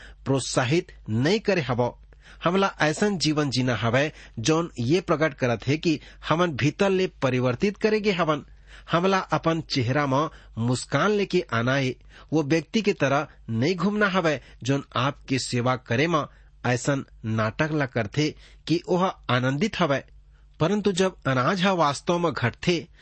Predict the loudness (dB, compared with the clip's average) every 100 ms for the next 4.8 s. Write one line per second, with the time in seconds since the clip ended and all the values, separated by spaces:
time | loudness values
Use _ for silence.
0 | -20 -4 -2 2 0 2 0 0 0 0
1 | 0 -2 0 -2 -2 -2 0 0 0 -6
2 | -16 -14 -4 -2 0 -2 0 -2 -4 -14
3 | -20 -20 -20 -2 0 2 -2 -8 -20 -8
4 | -2 0 2 0 0 0 0